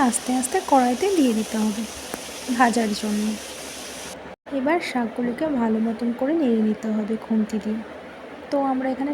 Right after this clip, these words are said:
শাকগুলিকে ভালো করে নেড়ে নিচ্ছি। এবার শাকগুলির মধ্যে পরিমাণ মতো লবণ, হলুদ দিয়ে ভালো করে নেড়ে চেড়ে নিতে হবে। তো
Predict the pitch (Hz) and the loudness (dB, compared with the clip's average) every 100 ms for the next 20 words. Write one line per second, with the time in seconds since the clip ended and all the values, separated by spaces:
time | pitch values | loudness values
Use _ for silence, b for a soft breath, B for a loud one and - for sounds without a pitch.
0 | - 254 226 - 247 254 262 233 233 240 | -2 -2 -2 -2 -2 -2 0 0 0 0
1 | 262 262 254 247 247 247 - - 427 - | -2 0 0 0 0 -2 -4 0 0 -2
2 | - - - - - - - - - - | -10 -14 -16 -16 -16 -16 -14 -14 -16 -16
3 | - - - - _ 285 320 311 254 247 | -16 -16 -18 -20 _ -2 2 2 0 0
4 | 226 220 247 254 254 254 233 - 370 - | 0 0 0 2 0 -2 -4 2 2 4
5 | 269 254 240 247 247 247 269 262 247 240 | 2 4 4 4 2 2 2 4 2 2
6 | 233 277 381 - - 240 240 247 214 247 | 0 0 0 -2 0 2 4 2 -2 -4
7 | 269 392 - - - - 247 233 240 240 | -2 -2 -4 -12 -16 -6 -2 2 4 2
8 | 233 262 339 440 320 240 233 233 233 220 | 2 0 0 0 2 4 2 0 0 0
9 | 208 - 208 208 226 214 - - - - | 0 -2 -4 -4 -8 -10 -14 -16 -16 -14
10 | - - - - - - - - - - | -14 -14 -14 -14 -14 -14 -14 -16 -16 -16
11 | - - - - - - - | -16 -16 -16 -14 -16 -14 -6